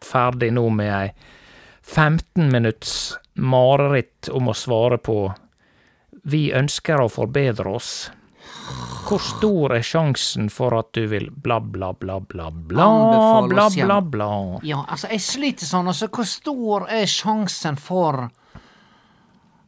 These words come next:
Speaker 2: at, eh, jeg kommer til å anbefale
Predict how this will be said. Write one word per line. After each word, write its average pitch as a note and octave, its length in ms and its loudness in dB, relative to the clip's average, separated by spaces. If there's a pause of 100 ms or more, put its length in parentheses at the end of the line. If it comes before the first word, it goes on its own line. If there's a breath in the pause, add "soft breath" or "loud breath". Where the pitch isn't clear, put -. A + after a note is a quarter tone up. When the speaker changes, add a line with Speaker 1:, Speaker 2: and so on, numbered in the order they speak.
Speaker 2:
at, - 540 -4
eh, D3+ 300 -2
jeg E3 220 0
kommer D3+ 360 -4
til D#3+ 160 -4
å D#3 80 0
anbefale C3+ 760 -2